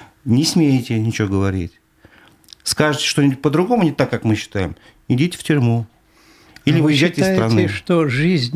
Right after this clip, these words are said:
Speaker 2: на Западе что-то стоит?
Speaker 1: Ну, по крайней мере, больше. Почему наших детей,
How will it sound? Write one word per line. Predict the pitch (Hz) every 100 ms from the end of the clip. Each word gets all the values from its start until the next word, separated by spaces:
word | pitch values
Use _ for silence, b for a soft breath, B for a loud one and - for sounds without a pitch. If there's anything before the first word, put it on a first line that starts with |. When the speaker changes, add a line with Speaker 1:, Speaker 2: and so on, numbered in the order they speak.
| 147
Speaker 2:
на | 143 127
Западе | 170 175 170 170
что-то | - - 165 160
стоит? | - 220 294 302 - _ _ _ _ _ _ _ _ - _ - - - -
Speaker 1:
Ну, | 107 104
по | 110
крайней | 117 131 131
мере, | 127 123 117
больше. | 120 151 - 104
Почему | 117 139 151
наших | 143 135 120
детей, | 113 120 214 226 -